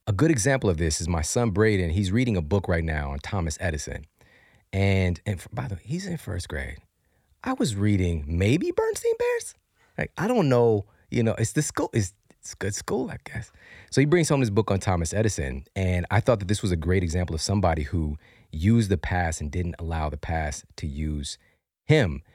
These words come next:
because he failed thousands of times at perfecting the light bulb. All right. And by the way, from the book, I learned that one of the early filaments that was used that they found that worked was bamboo. Who knew? All right. But anyways,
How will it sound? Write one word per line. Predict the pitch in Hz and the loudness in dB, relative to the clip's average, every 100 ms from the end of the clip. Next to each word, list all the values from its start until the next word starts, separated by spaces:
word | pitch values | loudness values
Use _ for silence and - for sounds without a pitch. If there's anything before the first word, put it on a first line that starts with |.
| _ _ | _ _
because | 92 - 110 101 90 - _ _ _ _ | -8 2 4 4 2 -4 _ _ _ _
he | - 143 | -4 -4
failed | 123 120 131 120 101 - | -2 -4 0 0 -2 -6
thousands | 101 117 117 113 101 | -4 -2 -2 -4 -4
of | 95 | -6
times | - - 95 87 71 - 101 - - _ _ _ _ _ _ _ | -6 -6 -4 -4 -6 -12 -16 -16 -18 _ _ _ _ _ _ _
at | 110 95 - - | 0 0 -6 -4
perfecting | - 92 139 123 - 90 82 | -4 -2 -2 -2 -2 -2 -2
the | 78 | -4
light | 76 82 78 | -4 -4 -4
bulb. | - 73 80 - _ _ _ _ _ | -8 -12 -14 -20 _ _ _ _ _
All | 90 | -8
right. | 80 | -4
And | 87 | 0
by | 120 | 2
the | 107 | 2
way, | 98 | 2
from | 82 80 | 0 -2
the | |
book, | 76 - | -2 -2
I | |
learned | 78 80 73 | -2 -2 -2
that | 67 82 | -4 -4
one | 82 | -6
of | |
the | 69 - | -6 -2
early | 82 87 82 80 - _ - | 0 0 0 -4 -10 _ -4
filaments | 92 92 95 - | 0 2 0 0
that | 92 | 0
was | 90 | 0
used | 92 98 90 | 0 0 0
that | |
they | 85 | -2
found | 82 87 85 | -2 -2 0
that | 80 | 0
worked | 90 85 | -2 -2
was | 69 | -10
bamboo. | 71 78 76 71 65 - - _ _ | -8 -6 -6 -4 -6 -8 -12 _ _
Who | _ 403 | _ 2
knew? | 453 466 339 156 - _ _ - | 4 4 2 0 -8 _ _ -2
All | |
right. | 92 95 - | -2 -2 -2
But | - | 2
anyways, | 170 160 113 101 - | 4 6 6 4 0